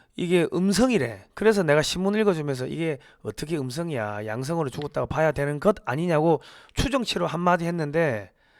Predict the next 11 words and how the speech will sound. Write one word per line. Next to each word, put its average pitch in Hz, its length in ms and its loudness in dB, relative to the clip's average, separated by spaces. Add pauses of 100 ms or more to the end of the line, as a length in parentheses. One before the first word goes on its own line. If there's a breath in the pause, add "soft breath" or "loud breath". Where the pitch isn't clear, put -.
(840 soft breath)
정장선 170 760 2
민주당 147 640 0
그 127 160 -4
시장이 170 420 0
있는 135 380 -2 (280 loud breath)
평택시가 180 600 -2
저를 151 180 -2
고소하고 127 760 4 (240 loud breath)
그 - 160 -8
죽은 180 360 0
중국인의 170 640 0